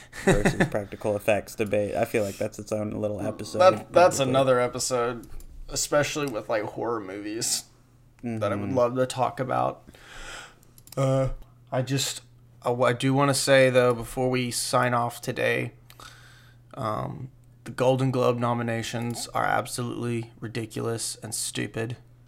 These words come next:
Speaker 1: and I hate them. Uh,
Speaker 2: Yeah.
Speaker 1: every s-, like, almost every single one of them. Um, it's, again,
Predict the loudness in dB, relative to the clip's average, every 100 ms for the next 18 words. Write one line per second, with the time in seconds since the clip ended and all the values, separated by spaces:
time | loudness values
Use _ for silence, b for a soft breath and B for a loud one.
0 | -20 -8 -6 -4 -4 -6 -4 -4 -4 -8
1 | -12 b b b b -18 -10 -8 -8 -10
2 | -14 -10 -6 -4 -2 -2 -2 -4 -4 -2
3 | -2 -2 0 0 0 0 0 -2 -2 0
4 | 2 2 0 -2 -6 B B B B B
5 | -8 -6 -4 -6 -4 -4 -4 0 0 2
6 | 0